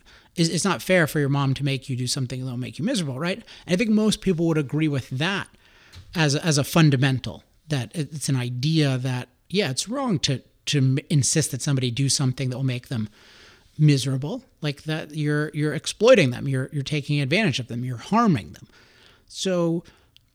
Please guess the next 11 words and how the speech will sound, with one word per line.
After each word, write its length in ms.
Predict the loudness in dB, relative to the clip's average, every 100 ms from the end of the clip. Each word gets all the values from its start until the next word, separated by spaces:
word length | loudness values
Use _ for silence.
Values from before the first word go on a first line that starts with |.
| _ _ -8
those 460 | 0 0 0 -2
are 120 | -2
two 240 | -2 0 0
examples 520 | 0 0 0 -2 -4
of 100 | -4
fundamentals 840 | -4 -4 -2 -6 -6 -8 -8 -10 -14 _
where 600 | -6 -2 0 0 -2 -6 -4
I 160 | 0 0
could 180 | -2
establish 880 | -4 -4 -2 0 0 0 -2 -4 -8 -16 _ -4
them, 420 | -2 -2 -4